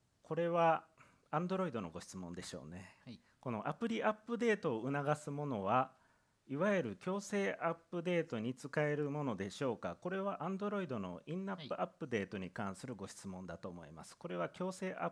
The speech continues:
Speaker 1: プデートに使えるものでしょうか。荒木さん、いかがですか。
Speaker 2: はい。使え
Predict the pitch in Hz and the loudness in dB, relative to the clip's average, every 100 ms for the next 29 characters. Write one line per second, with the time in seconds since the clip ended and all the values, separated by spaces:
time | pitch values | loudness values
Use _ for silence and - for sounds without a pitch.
0 | - 135 101 92 85 78 - 147 147 139 | -4 -2 -2 -2 -8 -10 -8 -2 -2 -2
1 | 127 147 110 175 - 73 - - 123 120 | -2 -2 -2 -6 -10 -10 -12 -4 -2 -2
2 | - - 151 - 165 147 - - 143 147 | -4 -12 -12 -10 -8 -8 -10 -8 -8 -8
3 | - _ - 165 170 170 170 165 165 | -12 _ -8 -2 0 2 2 2 0